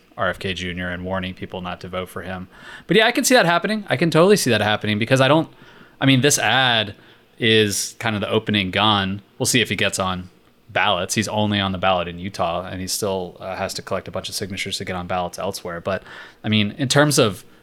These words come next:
name I D and brand awareness, like, I thought it was actually pretty smart investment. I mean, it cost seven million dollars to run a thirty-second ad, but, you know, well over a hundred million people were watching, and most of those people, you know, aren't following the election very closely, and all of a sudden, you know,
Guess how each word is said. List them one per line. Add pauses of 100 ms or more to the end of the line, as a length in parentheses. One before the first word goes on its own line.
name
I
D
and
brand
awareness,
like,
I
thought
it
was
actually
pretty
smart
investment.
I
mean,
it
cost
seven
million
dollars
to
run
a
thirty-second
ad, (520)
but,
you
know,
well
over
a
hundred
million
people
were
watching, (340)
and
most
of
those
people,
you
know,
aren't
following
the
election
very
closely,
and
all
of
a
sudden, (540)
you
know,